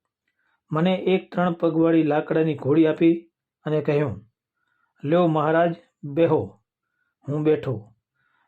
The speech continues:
મેં ધર્મ પ્રચારની ઈચ્છા બતાવી. માત્ર પાંચ દિવસ મારે ધર્મ પ્રચાર કરવો છે તે હું બતાવ્યું, પણ ફંડફાળાથી ડરેલા સૌ તૈયાર ન હતા. પેલા મસ્કરા પટેલે તો સંભળાવી જ દીધું,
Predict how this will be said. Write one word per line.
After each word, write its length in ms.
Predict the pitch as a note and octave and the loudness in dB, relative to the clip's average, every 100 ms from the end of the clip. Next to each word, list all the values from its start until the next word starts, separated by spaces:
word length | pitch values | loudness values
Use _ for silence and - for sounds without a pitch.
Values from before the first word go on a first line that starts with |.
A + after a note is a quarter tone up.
| - | -6
મેં 220 | D#3 D#3 | -2 -2
ધર્મ 320 | B2+ C#3 F#3 F#3+ | -2 -2 0 -2
પ્રચારની 520 | F3+ E3+ E3+ E3 E3+ | -2 -2 0 0 -2
ઈચ્છા 340 | D3 C#3+ E3 | -4 -4 -4
બતાવી. 640 | D3 C3 C3 A#2 G2+ - _ _ _ _ _ _ _ _ - | -2 -2 -2 -6 -8 -14 _ _ _ _ _ _ _ _ -6
માત્ર 380 | D3+ E3+ - G3+ | -4 -2 -2 -4
પાંચ 400 | - E3+ F3+ E3+ | 0 -2 -2 2
દિવસ 320 | D#3+ D#3+ D#3+ | 2 2 0
મારે 260 | D#3 D#3 | 0 0
ધર્મ 320 | C#3+ C#3 D#3+ D3+ | -2 -2 -2 0
પ્રચાર 380 | D#3 D3 D#3 | -2 0 -2
કરવો 340 | D3+ - D#3 D#3 | -2 0 2 2
છે 400 | D#3+ D#3+ D#3+ _ _ _ - | 2 -2 -2 _ _ _ -2
તે 80 | |
હું 160 | D3+ D3+ | 0 0
બતાવ્યું, 640 | D3 C#3+ C#3+ A#2+ G2 - _ _ _ _ _ | -2 0 0 0 -6 -14 _ _ _ _ _
પણ 220 | F3 D#3+ C3+ | -4 -4 -6
ફંડફાળાથી 800 | - F#3 G#3+ F3 F3 F3+ F3 F3 | -2 -2 0 0 2 0 0 -2
ડરેલા 440 | D#3+ E3 E3 D#3+ | 2 2 2 2
સૌ 300 | C#3 D#3 E3+ | 0 0 0
તૈયાર 380 | E3+ D#3+ D#3 D3 | 0 2 2 2
ન 100 | D#3 | -2
હતા. 480 | C3+ C3 G2+ F#2 _ _ _ _ _ _ _ - | -2 -4 -10 -12 _ _ _ _ _ _ _ -2
પેલા 240 | E3 E3 | 0 2
મસ્કરા 440 | C#3+ D#3 D#3+ F3 E3 | 0 -2 -2 0 0
પટેલે 440 | E3 D#3+ E3 E3 | -2 -2 0 0
તો 140 | D#3+ D3+ | 0 -4
સંભળાવી 540 | - D3+ D3+ D#3+ E3+ | -2 -2 0 2 0
જ 100 | - | -2
દીધું, 360 | A#2+ B2+ B2 | -4 -2 -6